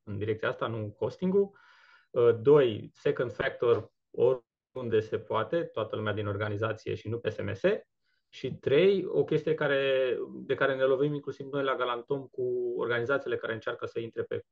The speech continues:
pe contul lor de pe Galantom, neapărat folosirea unei soluții de management al parolei pentru organizație. Adică, de foarte multe ori, uh,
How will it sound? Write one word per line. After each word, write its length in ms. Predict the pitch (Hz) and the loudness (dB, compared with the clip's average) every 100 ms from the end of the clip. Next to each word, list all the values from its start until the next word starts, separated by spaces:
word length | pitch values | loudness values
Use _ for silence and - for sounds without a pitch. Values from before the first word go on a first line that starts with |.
| _ | _
pe 100 | - | -8
contul 260 | 117 110 117 | -6 -6 -4
lor 120 | 117 | -2
de 80 | 117 | -2
pe 120 | 113 | -4
Galantom, 600 | 98 107 104 147 165 170 _ _ _ _ _ | -6 -6 -6 -4 -4 -6 _ _ _ _ _
neapărat 960 | 120 151 147 - 135 143 139 - - _ | -4 -2 0 0 2 2 -2 -6 -20 _
folosirea 440 | 131 123 - 127 | -4 -2 0 -2
unei 200 | 123 120 | 0 -4
soluții 420 | 117 117 123 120 | -4 -2 -2 -4
de 400 | 107 110 107 110 107 | 0 2 2 0 -4
management 480 | 107 117 113 117 107 | -4 -2 -2 -4 -4
al 140 | 107 | -4
parolei 560 | 104 110 139 151 135 - | -4 -2 2 2 2 -2
pentru 400 | - 143 139 127 | -4 -6 -4 -4
organizație. 960 | 123 113 110 110 107 - _ - - _ _ _ _ _ | -2 -2 -2 -2 -2 -6 _ -16 -16 _ _ _ _ _
Adică, 280 | - 110 117 | -12 -4 -2
de 120 | 107 | -2
foarte 420 | 117 - 135 131 | -4 -2 -4 -4
multe 260 | 127 127 - | -6 -6 -2
ori, 420 | 120 131 127 123 | 2 2 0 -2
uh, 440 | 120 117 113 113 | -2 -2 -4 -6